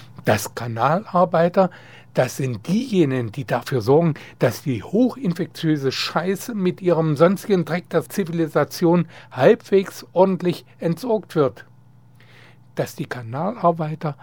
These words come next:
auf Wunsch zehn Jahre früher schon mit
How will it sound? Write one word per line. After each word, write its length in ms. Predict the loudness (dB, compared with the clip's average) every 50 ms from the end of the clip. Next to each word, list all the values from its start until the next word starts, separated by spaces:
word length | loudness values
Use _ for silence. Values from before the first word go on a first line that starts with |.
| -20 -10
auf 360 | -4 -4 -4 -4 -4 -2 2 4
Wunsch 320 | 4 4 4 2 -2 -6 -12 -18 -20 -20 -20
zehn 460 | -16 -6 0 2 4 4 4 4 4
Jahre 420 | 4 4 6 6 6 4 4 2 2 -2 -12 -20 _
früher 500 | -8 -2 2 4 4 6 6 4 4 2 -2
schon 440 | -6 -4 2 4 4 4 4 4
mit 300 | 4 4 2 2 0 -10